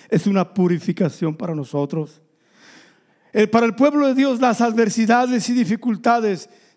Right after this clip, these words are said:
tiempos difíciles, son un impulso para crecer, son un impulso, son una plataforma para mejorar, para rectificar cosas.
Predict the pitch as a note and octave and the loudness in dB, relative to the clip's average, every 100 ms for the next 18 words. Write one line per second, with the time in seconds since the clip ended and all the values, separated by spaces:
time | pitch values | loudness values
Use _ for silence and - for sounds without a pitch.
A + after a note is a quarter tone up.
0 | _ B3 B3+ B3+ A3+ G3+ F#3+ C4+ C#4+ G3 | _ 2 2 0 0 0 0 4 4 2
1 | B3 A3 F#3 - - _ _ _ _ _ | 0 0 0 -6 -20 _ _ _ _ _
2 | _ _ _ _ - G#3+ B3 A#3 A3+ F#3 | _ _ _ _ 0 2 4 4 2 2
3 | B3 C#4+ A#3+ B3+ C4+ B3+ B3 G3+ G3+ G3 | 2 2 2 0 2 0 2 2 2 -2
4 | D#3 C3 - _ _ _ _ _ _ - | -4 -12 -20 _ _ _ _ _ _ -2
5 | G3 G#3 G#3 F#3 G#3 A#3 F#3+ F#3+ E3 G3 | 0 2 0 0 2 2 2 0 0 2
6 | A3 A3 A#3 A3 G#3+ - A3+ A3 G#3+ F#3+ | 2 2 2 0 -2 0 0 2 0 0
7 | - - _ _ G3 F#3+ F3+ E3 E3+ E3 | -4 -20 _ _ 0 0 0 -2 -2 -2
8 | F#3 E3 G#3 G3 G3 - G#3 - G#3 F#3+ | -2 -4 -4 -4 -6 -8 -10 -10 -6 -4
9 | D#3+ - D#3+ D#3 D3+ - | -6 -8 -14 -14 -20 -20